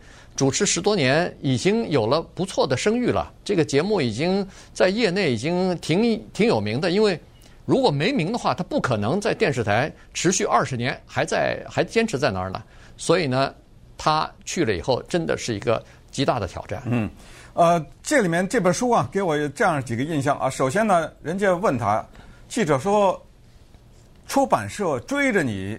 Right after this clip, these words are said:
Speaker 2: 写回忆录，追了几十年了，因为你是这么一个家喻户晓的人物，你都拒绝了，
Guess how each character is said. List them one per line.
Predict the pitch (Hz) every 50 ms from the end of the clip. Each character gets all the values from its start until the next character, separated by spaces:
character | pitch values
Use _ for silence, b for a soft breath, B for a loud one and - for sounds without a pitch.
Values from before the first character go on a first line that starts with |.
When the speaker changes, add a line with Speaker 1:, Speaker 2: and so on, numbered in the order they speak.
| -
Speaker 2:
写 | - - - - 127 104
回 | 95 - 147 170 208
忆 | 214
录， | 202 185 180 151 110 92 82 78 -
追 | - - 240 254 247
了 | 208 147
几 | 127 - - 107 107 101
十 | - - - -
年 | 214 185 123 80
了， | 90 135 180 160 - - b b b b
因 | b 175
为 | 208 220
你 | 180 143
是 | 127 151 180
这 | - - 285
么 | 226 180 143
一 | 117 113 131
个 | 139 - 151 139 120 110 95 b b b b b b b b b b b - - - - - - - - - - - -
家 | - 240 247 240 226 220
喻 | 202 180 175
户 | 202 202 - 240 196
晓 | 151 151 98
的 | 92 92 92
人 | 98 120
物， | 139 151 151
你 | 135 123 131
都 | 127 254 254
拒 | - - 254 165
绝 | 107 104 98
了， | 101 113 120 113